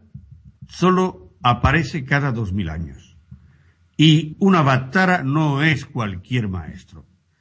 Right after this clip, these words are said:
Para ser avatara hay que tener, eh, la experiencia de haber luchado por la humanidad,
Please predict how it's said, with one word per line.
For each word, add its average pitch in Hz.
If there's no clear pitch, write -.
Para 123
ser 185
avatara 160
hay 143
que 156
tener, 151
eh, 90
la 110
experiencia 151
de 110
haber 143
luchado 151
por 135
la 139
humanidad, 131